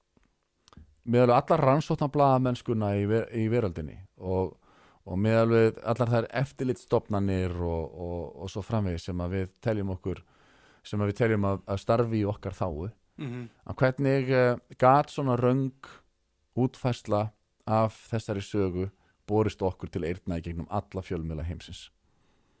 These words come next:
Speaker 2: Mhm.
Speaker 1: Hvað, hvað er þar að verki? Hvernig getur, þú veist, og síðan er hitt, sko, náttúrulega, eh, eh, eftirleikurinn er sá að,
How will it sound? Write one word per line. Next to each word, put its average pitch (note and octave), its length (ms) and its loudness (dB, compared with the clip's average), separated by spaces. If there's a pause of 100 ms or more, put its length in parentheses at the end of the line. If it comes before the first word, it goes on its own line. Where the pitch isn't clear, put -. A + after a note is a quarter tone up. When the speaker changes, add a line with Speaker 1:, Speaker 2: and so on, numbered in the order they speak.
(140)
Speaker 2:
Mhm. A#2 180 -18
Speaker 1:
Hvað, - 300 0
hvað C3+ 360 4
er C3+ 100 -2
þar B2 220 0
að G2 80 0
verki? - 320 -8 (340)
Hvernig B2 300 -2
getur, A#2+ 320 -4 (640)
þú - 20 -20
veist, - 160 -4
og A2 200 2 (800)
síðan C#3+ 280 4
er C#3+ 60 4
hitt, C3+ 200 2
sko, G2+ 180 -2
náttúrulega, G#2 500 0 (640)
eh, G#2 420 -6 (1600)
eh, C#2 480 -6
eftirleikurinn B2 800 2
er A2+ 80 2
sá A#2+ 240 4
að, G#2 320 6